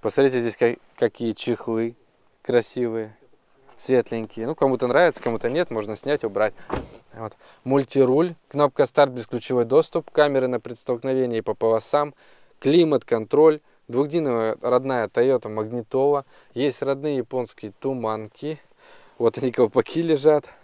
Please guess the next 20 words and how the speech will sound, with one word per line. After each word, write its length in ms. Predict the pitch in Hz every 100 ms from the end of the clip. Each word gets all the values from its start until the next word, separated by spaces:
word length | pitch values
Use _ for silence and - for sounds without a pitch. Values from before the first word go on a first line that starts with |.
| - _ _ _ - _ - - - -
Такой 280 | 120 - 120
подлокотник. 800 | 127 123 127 - 175 185 160 117
Здесь, 340 | 113 139 -
ребят, 300 | 123 127 120
спереди 600 | - 139 127 110 117 123
идет 280 | 113 127 110
диванчик. 580 | 110 120 107 107 - -
Сейчас 200 | 117 -
покажу. 480 | 107 - 107 135 - - - - - _ - _ - - - - - -
А, 160 | 123
зашла 440 | 113 143 - 185 160
эта 140 | -
машина 440 | 139 139 - 160 123
примерно 580 | 135 147 170 165 139
в 80 | 120
семьсот 580 | - 147 143 - 165 147 -
тысяч 500 | 139 - 107 - - _ _ - _ -
рублей 680 | 117 127 117 113 110 117
человеку 400 | - 147 151 -
обошлась. 720 | 160 151 165 - 170 175 -